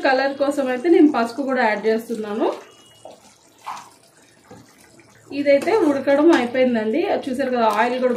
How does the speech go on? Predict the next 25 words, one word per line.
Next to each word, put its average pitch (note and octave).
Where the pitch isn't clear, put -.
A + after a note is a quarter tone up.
బయటకు A3
వదిలేసింది. A#3+
So, C4+
ఇలా B3
అయిపోతే B3+
ఇది D4
రెడీ A#3+
అయిపోయినట్టేనండి. A3
కొంచెం C#4
సిమ్లో C4
పెట్టేసుకొని, A#3
మనం C#4+
ఇందాకే D#4+
ఎగ్స్ B3
అయితే D#4+
బాయిల్ B3+
చేసి C#4
ఘాట్లు A#3+
పెట్టుకొని B3+
పెట్టేసాం A#3+
కదా, G#3
వాటినైతే D4
ఇందులో C#4
వేయాలన్నమాట. G#3+
So, D4